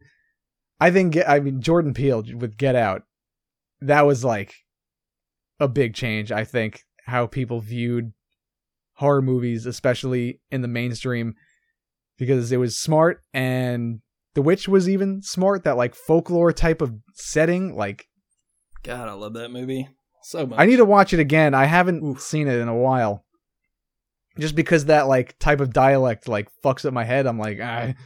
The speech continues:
Speaker 2: Gotta watch it with subtitles. Crucial.
Speaker 1: Yeah, yeah,
Speaker 2: Crucial
Speaker 1: that's where
Speaker 2: with
Speaker 1: I fucked up. <laughs>
Speaker 2: subtitles. Yeah, the first time I ever watched that, I made it, like, ten minutes in, and I was like, "I like this, but I can't understand a fucking word they're saying."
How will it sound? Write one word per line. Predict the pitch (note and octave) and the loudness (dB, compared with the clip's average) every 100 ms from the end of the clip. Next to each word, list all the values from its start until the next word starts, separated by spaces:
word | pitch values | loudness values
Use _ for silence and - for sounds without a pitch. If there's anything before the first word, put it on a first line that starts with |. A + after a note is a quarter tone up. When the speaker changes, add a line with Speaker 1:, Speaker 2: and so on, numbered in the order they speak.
| - _ _ | -20 _ _
Speaker 2:
Gotta | C#3 C#3+ D#3+ | 2 4 4
watch | D3+ D3 D3 | 4 4 2
it | |
with | B2+ A2+ | -6 -6
subtitles. | C3+ A#2 - A2+ A2+ - - - | -4 -6 -8 -14 -16 -16 -16 -16
Crucial. | - C3 C#3+ C3+ A#2+ A#2 | -10 -4 -4 -4 -4 2
Speaker 1:
Yeah, | E3 F3+ E3+ C3 - _ | 4 6 6 2 -4 _
yeah, | G3 E3+ D3+ | 6 8 8
Speaker 2:
Crucial | B2+ | 8
Speaker 1:
that's | D#3 C#3 | 8 8
where | |
Speaker 2:
with | F#3 | 6
Speaker 1:
I | C#3+ | 6
fucked | A#2 F3+ C#3+ | 4 4 6
up. | F3+ C#3+ | 6 4
<laughs> | |
Speaker 2:
subtitles. | A3 D#4 - - - _ _ _ _ _ | 4 6 6 4 -10 _ _ _ _ _
Yeah, | C3 C3 | 0 0
the | B2+ | 0
first | B2 D3 D3+ | -2 -2 0
time | F#3 E3+ | 0 0
I | |
ever | E3+ D#3 | 2 2
watched | C3 C3 D3 - | 4 2 0 0
that, | E3+ C#3 | 0 0
I | |
made | C3 C3+ D3+ | 0 2 0
it, | C3+ | 0
like, | C#3 B2 A2+ - _ _ _ _ - - - _ _ _ _ _ _ _ | 0 -2 -6 -20 _ _ _ _ -20 -20 -20 _ _ _ _ _ _ _
ten | - D3+ E3+ | -2 0 2
minutes | F3+ E3 - | 2 2 2
in, | C#3+ F3 | 2 4
and | F#3+ | 2
I | D3 | 2
was | C#3+ | 2
like, | D3 C#3 | 2 0
"I | C3 | -2
like | B2+ D#3 A3 | 0 0 0
this, | - C3 C3 | -2 -2 -4
but | - - | -10 -12
I | C#3+ | -10
can't | D#3 E3+ C#3+ | -6 -4 -2
understand | C3+ C3 C#3 A#2+ | -4 -6 -8 -10
a | G#2 | -12
fucking | - C#3 C3+ B2 | -10 -10 -8 -10
word | A#2 A#2+ A#2 | -8 -8 -10
they're | G#2+ | -10
saying." | - D#3+ E3 A#2+ G#2+ | -8 -4 -4 -6 -10